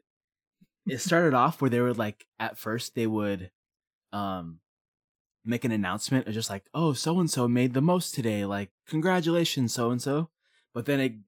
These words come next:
it started, like, advancing to where it just became, like, "All right, whoever sells the most,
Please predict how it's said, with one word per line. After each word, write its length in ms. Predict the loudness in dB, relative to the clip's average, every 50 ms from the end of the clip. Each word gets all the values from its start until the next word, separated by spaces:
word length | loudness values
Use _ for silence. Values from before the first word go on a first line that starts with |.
| _
it 220 | -4 -2 -2 -2 0
started, 300 | 0 2 2 2 2 2
like, 220 | 2 0 0 -2
advancing 500 | -6 -6 -4 -4 -2 -2 -2 0 0 -2 -2
to 140 | -2 -2
where 140 | 0 0 0
it 120 | 0 -2 -4
just 200 | -6 -8 -10 -10
became, 280 | -10 -6 -4 -2 -2
like, 240 | -2 -2 -4 -6 -8 _ _ _ _ _ _ _ _ -2
"All 80 | 0
right, 160 | 0 0 -2 -2
whoever 280 | -4 -4 -2 -2 -2
sells 300 | -2 0 0 0 0 0
the 80 | 0 2
most, 480 | 2 2 2 0 0 -2 -4 -8 -12